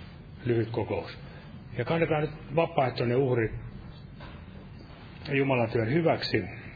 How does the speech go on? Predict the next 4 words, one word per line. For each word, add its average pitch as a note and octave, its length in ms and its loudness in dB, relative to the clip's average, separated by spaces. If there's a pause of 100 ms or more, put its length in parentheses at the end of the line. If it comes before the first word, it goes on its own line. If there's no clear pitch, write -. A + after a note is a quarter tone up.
(1080)
Ja A2+ 260 6 (3000)
lauletaan B2 460 4
samalla A#2+ 440 6
laulu. A2 480 4